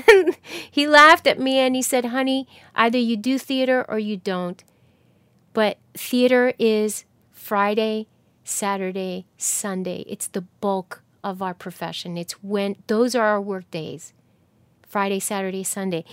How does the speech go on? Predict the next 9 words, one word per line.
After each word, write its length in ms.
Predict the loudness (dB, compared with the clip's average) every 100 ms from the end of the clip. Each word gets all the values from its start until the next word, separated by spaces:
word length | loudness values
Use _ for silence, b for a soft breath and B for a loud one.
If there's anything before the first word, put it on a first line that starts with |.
| B B
You 160 | 2
may 160 | 4 4
not 260 | 2 0
work 260 | -2 -2 -2
Monday, 320 | -2 0 -2
Tuesday, 300 | -4 -6 -6
Wednesday, 320 | -6 -8 -10
Thursday, 440 | -10 -10 -10 -10 -12 -8
but 220 | -8 -8